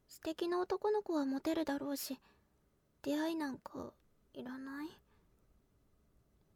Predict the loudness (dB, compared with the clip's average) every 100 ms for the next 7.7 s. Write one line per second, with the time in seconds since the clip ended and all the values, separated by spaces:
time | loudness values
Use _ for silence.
0 | -8 -4 -4 -8 _ _ -20 _ -20 -20
1 | -8 0 2 4 2 2 0 0 2 8
2 | 8 10 10 10 10 10 10 12 10 10
3 | 6 4 -4 -18 _ _ _ _ _ -20
4 | _ -12 -4 -2 0 -2 0 2 2 2
5 | 2 4 2 0 -6 -8 -12 _ -20 -8
6 | 4 8 10 12 12 12 10 10 8 8
7 | 4 4 4 4 6 6